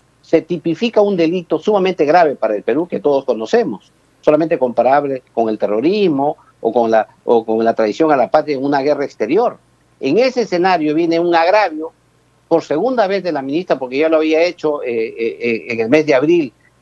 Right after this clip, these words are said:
del dos mil veinte en Arequipa, cuando se creaba el Comando covid en Arequipa, lo ha hecho ahora en es-, en ese interín en que se da esta norma que precisa el rol,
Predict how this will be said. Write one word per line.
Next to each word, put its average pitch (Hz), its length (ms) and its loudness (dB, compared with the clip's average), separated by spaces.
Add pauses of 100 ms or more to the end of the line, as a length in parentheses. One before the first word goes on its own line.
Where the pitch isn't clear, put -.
(100)
del 110 280 -2
dos 110 140 -2
mil 147 140 2
veinte 160 400 0
en 107 100 -2
Arequipa, 117 500 -2
cuando 107 200 -4
se - 160 -4
creaba 147 340 2
el 113 80 -6
Comando 135 360 -2
covid 143 280 -2
en 165 100 -4
Arequipa, 151 520 -2 (320)
lo 131 180 2
ha 160 220 4
hecho 160 400 -6 (320)
ahora 170 460 0
en 139 120 -8
es-, 160 240 -8
en 170 160 -4
ese 247 260 -4
interín 160 540 -2 (300)
en 131 160 -4
que 139 140 -4
se 123 140 -4
da 160 300 4 (240)
esta 160 300 -2
norma 151 480 0 (600)
que 226 120 6
precisa 165 640 -4
el 127 140 -4
rol, 151 340 0